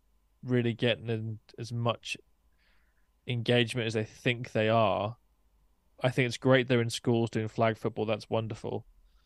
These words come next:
But imagine if you were asked the people who went to each game in London how many London games you've been to, you would have found a great majority of them had been to most of the games of the last so however many years. I'm not sure how many new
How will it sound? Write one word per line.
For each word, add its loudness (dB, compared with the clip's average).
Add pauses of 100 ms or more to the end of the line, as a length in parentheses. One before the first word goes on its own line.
(680)
But 8
imagine 6
if 2
you 4
were 8
asked 6
the -8
people 0
who -2
went 0
to 2
each -2
game 2
in -2
London -2 (920)
how 2
many 2
London 4
games 0
you've -2
been 2
to, -6 (760)
you 0
would 4
have 2
found 2 (220)
a 2
great 4
majority 4
of -4
them -2
had -6
been -2
to -8
most -2
of -16
the -4
games -2
of -8
the -4
last 0
so 0 (220)
however 2
many -2
years. -2 (360)
I'm 2
not 2
sure 2
how 2
many 0
new 2